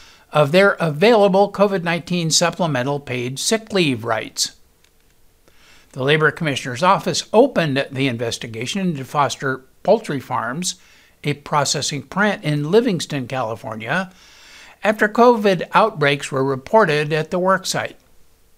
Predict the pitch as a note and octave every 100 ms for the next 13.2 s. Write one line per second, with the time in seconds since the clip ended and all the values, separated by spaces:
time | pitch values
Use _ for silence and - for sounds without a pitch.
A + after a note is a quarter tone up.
0 | _ _ _ _ _ _ A#2+ A#2+ B2+ C3
1 | - B2 A#2 - F#3 E3+ - F3 F#3 D#3
2 | C#3+ C#3+ C#3+ D#3+ G3 G#3+ G#3 - F#3 F3
3 | C#3 A#2+ A2+ A2+ C#3+ E3 E3+ - _ _
4 | _ _ D#3 D3+ - D3 - _ _ _
5 | - G3+ G3+ F3+ F3+ F#3 F3 - _ _
6 | _ _ A3 _ - - - D#3+ C#3+ -
7 | G#3 F#3+ C3+ D3 - D3 C#3+ - C#3+ C3
8 | - E3+ F3 F#3+ E3 - F#3+ F#3+ D#3+ B2+
9 | B2 C3 A#2 D3 C#3+ - - - - -
10 | C#3 G3 A#3 G#3+ - G#3+ F#3 B2 C3+ D3
11 | B2 E3 F#3+ A3 F#3+ E3+ - C3+ C3 -
12 | - A#3+ C4+ F#3+ C3 - B2 A2 - C#3+
13 | F3+